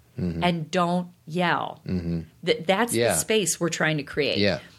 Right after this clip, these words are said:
Speaker 1: You can
Speaker 2: You,
Speaker 1: get mad
Speaker 2: you
Speaker 1: all
Speaker 2: can
Speaker 1: you
Speaker 2: get
Speaker 1: want.
Speaker 2: mad all you want, but do your best to use a tool to not respond from that place. You are a human being. Getting mad is very normal.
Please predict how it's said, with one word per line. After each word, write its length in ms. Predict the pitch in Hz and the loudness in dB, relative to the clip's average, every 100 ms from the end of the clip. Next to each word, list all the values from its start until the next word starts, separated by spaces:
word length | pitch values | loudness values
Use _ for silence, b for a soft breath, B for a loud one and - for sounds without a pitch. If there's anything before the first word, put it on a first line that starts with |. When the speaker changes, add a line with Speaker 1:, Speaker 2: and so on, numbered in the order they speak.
| - | -6
Speaker 1:
You 120 | 104 | -2
can 80 | 127 | 0
Speaker 2:
You, 20 | |
Speaker 1:
get 140 | 147 117 | 0 0
mad 280 | 127 139 | 0 0
Speaker 2:
you 60 | 113 | 0
Speaker 1:
all 80 | 117 | 0
Speaker 2:
can 80 | 113 | 0
Speaker 1:
you 60 | |
Speaker 2:
get 80 | 110 | 0
Speaker 1:
want. 120 | 117 | 0
Speaker 2:
mad 140 | 233 247 | 0 0
all 140 | 202 | -2
you 140 | 175 | -2
want, 460 | 160 214 302 190 67 - B B - | -4 -4 -2 -2 -4 -12 B B -4
but 200 | 202 - - _ 170 170 | -4 -4 -18 _ -14 -4
do 200 | 233 294 | 2 2
your 200 | 311 285 | 2 0
best 500 | 240 262 277 269 - | -2 0 2 0 -2
to 120 | 185 | -2
use 280 | 170 196 196 | 0 0 0
a 60 | 170 | -2
tool 640 | - - 277 160 131 151 _ - | -2 0 2 2 -2 -6 _ -6
to 120 | 190 | 0
not 240 | 175 175 - | 2 2 0
respond 720 | 156 - - - 165 170 160 | -4 -2 -2 0 2 2 0
from 200 | - 123 | -2 -2
that 200 | - - | -4 -6
place. 400 | - 90 - - B B B | -6 -6 -4 -6 B B B
You 120 | 190 | 0
are 100 | 185 | 2
a 40 | 175 | 2
human 440 | 175 214 220 254 | 0 0 2 2
being. 420 | 190 156 156 196 - b b | 2 2 0 -6 -10 b b
Getting 340 | 175 190 214 | 0 2 0
mad 320 | 214 226 185 | 2 2 2
is 140 | 165 147 | 0 -2
very 240 | 165 165 | -2 0
normal. 560 | 165 175 185 151 - | 0 2 2 0 -4